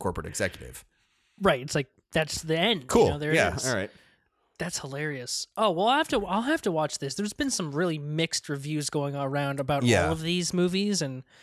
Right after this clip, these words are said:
Speaker 2: um, this one
Speaker 1: It
Speaker 2: at least piqued my interest.
Speaker 1: Yeah, it's interesting, and it's, like, one of those, these are gonna keep coming. If, like, if this is in any way successful,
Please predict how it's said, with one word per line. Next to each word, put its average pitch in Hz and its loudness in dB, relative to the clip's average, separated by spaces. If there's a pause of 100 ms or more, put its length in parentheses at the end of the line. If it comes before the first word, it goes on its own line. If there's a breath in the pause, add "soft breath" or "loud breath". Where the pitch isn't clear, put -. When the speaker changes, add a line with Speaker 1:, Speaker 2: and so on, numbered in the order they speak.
(380 loud breath)
Speaker 2:
um, 131 0 (560)
this 202 4
one 311 2
Speaker 1:
It - 6
Speaker 2:
at 220 4
least 165 2 (140)
piqued - -2
my 131 -6
interest. 135 -2 (240)
Speaker 1:
Yeah, 123 4 (180)
it's - -2
interesting, 135 0
and 127 2
it's, 135 0
like, 131 0
one 143 0
of 143 -2
those, 131 2 (720 soft breath)
these 127 4
are 101 4
gonna 85 -6
keep - -10
coming. - -8
If, 120 2
like, 117 2 (640)
if 110 0 (160)
this 147 2
is 127 -2 (840)
in 113 2
any 107 0
way 104 2
successful, 110 -2